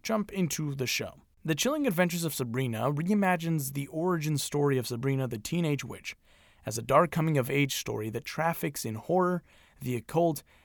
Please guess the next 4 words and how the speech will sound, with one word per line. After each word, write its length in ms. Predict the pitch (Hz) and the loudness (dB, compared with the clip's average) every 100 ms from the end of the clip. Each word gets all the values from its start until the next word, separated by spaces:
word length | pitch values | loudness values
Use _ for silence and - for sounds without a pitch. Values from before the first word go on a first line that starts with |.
| _ _ | _ _
and, 180 | - 120 | -6 0
of 140 | 180 - | 0 4
course, 520 | 214 147 117 - - _ _ _ - | 4 4 2 -4 -10 _ _ _ -8
witchcraft. 680 | 113 - - - - - | -6 -6 -10 -12 -14 -18